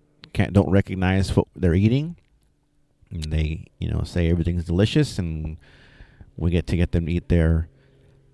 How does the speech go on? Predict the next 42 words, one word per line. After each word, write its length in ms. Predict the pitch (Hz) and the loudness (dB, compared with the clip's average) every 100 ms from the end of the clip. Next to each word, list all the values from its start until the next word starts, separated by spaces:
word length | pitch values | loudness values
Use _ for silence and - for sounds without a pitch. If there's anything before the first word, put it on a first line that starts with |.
| _ _ - | _ _ -2
their 140 | 85 | 0
vegetables 500 | 82 95 - 104 107 | 2 0 4 6 6
without, 360 | 98 76 87 - - - - | 4 2 0 -2 -6 -12 -10
without 320 | 95 87 - | -4 -2 0
too 80 | 107 | 2
much 160 | 92 90 | 2 2
of 80 | |
a 40 | 85 | 2
fight. 420 | - 113 - - - - _ _ _ _ _ _ _ _ - - - _ | 4 2 0 -8 -10 -20 _ _ _ _ _ _ _ _ -20 -20 -20 _
Sometimes, 720 | - 160 147 113 127 151 - - - - _ _ _ _ _ _ _ - - | 0 4 6 6 4 -2 -8 -16 -20 -20 _ _ _ _ _ _ _ -20 -2
yeah, 300 | 101 98 92 | 2 4 6
you 140 | 101 | 6
have 100 | 117 | 6
to 100 | 117 | 6
do 40 | |
the, 120 | 107 - _ - | 6 4 _ -2
you 40 | 127 | 0
have 120 | 123 | 0
to 80 | - | 4
do 120 | 113 | 4
the 60 | 104 | 4
same 300 | - 120 113 | 2 0 2
thing 500 | 143 127 113 117 - | 2 2 0 -4 4
with 180 | 110 107 | 6 8
your 180 | 110 104 | 8 6
self-improvement 880 | - 113 110 107 98 139 120 107 | 6 2 0 -2 0 0 2 0
protocols. 640 | - 95 92 95 113 127 - - - - - - _ | 4 2 4 4 4 2 -8 -20 -20 -20 -20 -20 _
Uh, 400 | 87 92 85 80 78 - _ | 0 2 2 0 -4 -12 _
some 240 | - 120 113 | -6 -2 0
people 220 | 113 104 | 2 4
have 200 | 107 101 | 4 4
a 60 | 92 | 4
hard 260 | 101 101 | 4 2
time 240 | - 95 90 | 2 0 -2
implementing 580 | - 110 104 95 90 92 | -4 -2 0 0 -2 -2
them 180 | 92 90 | -2 0
because 340 | 90 - 87 | -2 0 -2
they 140 | 90 87 | -2 -2
get, 180 | 90 - | -2 -2
uh, 240 | 85 82 80 | -4 -4 -4
hung 260 | - 104 | 0 2
up 200 | 104 - | 2 0